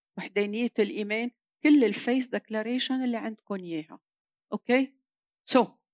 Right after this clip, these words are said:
نرجع. "ليكونوا واحداً كما أننا نحن واحد." في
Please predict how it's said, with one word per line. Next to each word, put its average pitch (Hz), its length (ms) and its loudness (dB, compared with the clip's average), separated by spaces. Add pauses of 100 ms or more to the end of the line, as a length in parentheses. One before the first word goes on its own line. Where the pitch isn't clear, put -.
(460)
نرجع. 196 440 -2 (840)
"ليكونوا 233 800 4
واحداً 214 760 -2 (240)
كما 254 220 2
أننا 226 920 0
نحن 214 640 -4 (920)
واحد." 170 800 -4 (2250)
في 294 160 4